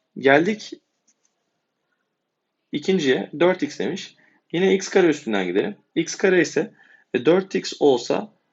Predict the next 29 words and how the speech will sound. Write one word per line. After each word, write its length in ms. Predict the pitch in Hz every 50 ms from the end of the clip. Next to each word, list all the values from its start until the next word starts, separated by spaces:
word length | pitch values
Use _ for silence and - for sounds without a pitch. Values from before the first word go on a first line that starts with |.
| _ _ -
ne 60 | 156
olacak 320 | 185 196 185 175 151 -
arkadaşlar? 680 | 135 120 117 - - - 110 113 - - - 202 - _ _ _ _ _ _ _ _
Kollar 460 | - - 190 185 175 170 190 196 - _ _
bir 160 | - 170 190 190
tık 200 | 190 - _ -
daha 300 | 139 160 196 202 - _ _ _ _ _ _
küçüldü 380 | - - - - 190 196 208
mü? 160 | 190 123 107 - _ _ _ _ _ _ _
İçeriye 460 | 147 143 - 151 147 160 165 160 143
geldi. 440 | 120 107 95 87 - - - - - _ _ _ _ _ _ _ -
E, 40 | -
o 80 | -
zaman 300 | 131 151 165 170 180 175 - _ _ _ _ _ _ _ _ _ _ _ _ _
bu 140 | 160 175 175
da 280 | 185 160 139 - - _ _ _
y 160 | - 135 131 123
eksenine 380 | 113 107 - - 107 101 101
göre 180 | 98 101 98 95
simetrik 420 | - - - 98 - - - -
oldu. 240 | - - - 160 170
Yine 260 | - 143 139 131 113 -
çifttir. 440 | - - - _ - - - _ _ _ _ - - - - _ _ _
Ancak 440 | - 175 214 214 - 180 - - _ _ _ _ _ _ _ _ -
buna 240 | 147 147 165 202 220
bakalım. 460 | 208 - - 120 123 175 254 - _ _ _ _ _ _ _ _ _ _ _ _ _ _ _ _ _ _ _ _ _ _ _ _ _ _ _ _
Bir 80 | - 156
sonrakine 480 | 156 - 170 170 170 160 - 175 180 175
bakalım. 460 | 147 - - - 110 123 - -